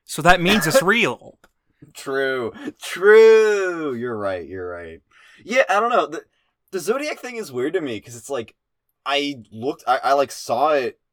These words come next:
Speaker 2: like, memes about it for, like, a day, and I was like, "I guess I'll look this up." And I looked it up, and, like, I couldn't find any, like, articles about it that weren't just, like, fucking three lines. And it was like, yeah, a bunch of detectives and, like, military officers and, like,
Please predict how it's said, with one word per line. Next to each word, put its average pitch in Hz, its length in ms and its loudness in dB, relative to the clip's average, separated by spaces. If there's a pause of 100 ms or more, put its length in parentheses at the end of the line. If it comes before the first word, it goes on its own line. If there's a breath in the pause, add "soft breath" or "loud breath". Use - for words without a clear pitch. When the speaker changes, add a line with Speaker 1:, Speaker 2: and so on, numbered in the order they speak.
Speaker 2:
like, 110 340 -10
memes 110 240 -8
about 107 160 -4
it - 60 -10
for, 107 80 -10
like, 98 80 -10
a 92 80 -14
day, 101 220 -10
and 92 100 -10
I - 20 -8
was 90 80 -14
like, 90 80 -14
"I 87 60 -10
guess 107 140 -10
I'll 127 60 -8
look 110 140 -12
this - 160 -18
up." 90 240 -6 (400)
And 139 100 -4
I 135 40 0
looked 139 180 -6
it 160 60 0
up, 135 140 2
and, 127 100 -10
like, 120 120 -8
I 110 60 -10
couldn't 147 300 -8
find 107 340 -6
any, 92 460 -14 (100)
like, 87 240 -12
articles 113 380 -6
about 90 240 -10
it - 40 -20
that 95 160 -10
weren't 95 420 -12
just, - 220 -16
like, 98 140 -8
fucking 104 300 -10
three 117 400 -12
lines. 101 520 -10
And 92 100 -14
it 95 60 -16
was 101 140 -14
like, 98 240 -10 (380)
yeah, 143 260 2
a 117 60 -4
bunch 135 240 -6
of 131 60 -16
detectives 120 880 -4
and, 101 180 -10
like, 92 260 -10
military 104 920 -6
officers 101 840 -8
and, 95 260 -12
like, 92 260 -10